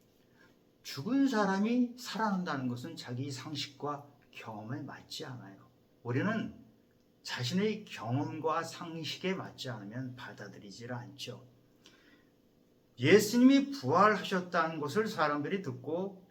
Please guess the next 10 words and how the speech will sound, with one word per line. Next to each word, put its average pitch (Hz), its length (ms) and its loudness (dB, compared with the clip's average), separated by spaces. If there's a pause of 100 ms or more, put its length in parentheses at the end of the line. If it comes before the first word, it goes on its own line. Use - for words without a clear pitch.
(160)
안 110 240 0
믿는 214 340 2
정도가 151 460 -2
아니고 113 640 -8 (320)
그 - 140 0
말을 220 580 10
전하는 135 420 -2
사람을 127 500 -4 (160)
죽이려고 135 680 -6
했죠. 98 420 -14